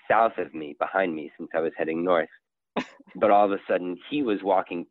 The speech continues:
Speaker 1: towards me from the
Speaker 2: <laughs>
Speaker 1: north, going south, you know, as I thought. And, uh, <laughs> it didn't take very long of,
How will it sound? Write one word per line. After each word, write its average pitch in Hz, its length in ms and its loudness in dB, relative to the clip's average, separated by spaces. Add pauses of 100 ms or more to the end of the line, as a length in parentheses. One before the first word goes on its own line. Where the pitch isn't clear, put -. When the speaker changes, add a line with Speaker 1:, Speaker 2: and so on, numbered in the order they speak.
(140)
Speaker 1:
towards 160 300 2
me 78 240 -12 (920)
from 160 320 4
the - 80 0
Speaker 2:
<laughs> 78 120 -4
Speaker 1:
north, 78 260 -6
going 90 240 2 (160)
south, 95 340 4 (540)
you - 180 -2
know, 92 120 2
as 92 180 2
I 87 200 4
thought. 80 400 2
And, 92 320 0
uh, 87 360 0
<laughs> - 20 -8 (800)
it 95 140 -2
didn't 110 300 0
take 98 180 -2
very 101 200 2
long 92 260 -4
of, 87 80 -12